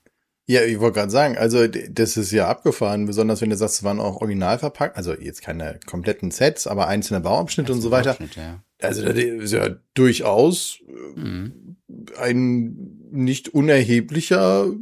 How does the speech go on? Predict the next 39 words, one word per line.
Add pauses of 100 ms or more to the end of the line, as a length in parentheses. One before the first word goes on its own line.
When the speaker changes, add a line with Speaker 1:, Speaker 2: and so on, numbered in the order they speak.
(120)
Speaker 1:
Betrag,
den
man
da
weggeworfen
hat.
Speaker 2:
Ja,
mal
schauen,
was
sich
da,
also
ich, (100)
ich
fänd's
schon
spannend,
jetzt,
ähm,
danach
mir
das
alles
anzuschauen
und
zu
gucken,
was
für
Sets
sind
da (100)
anteilig
oder
vielleicht
sogar
ganz
drin.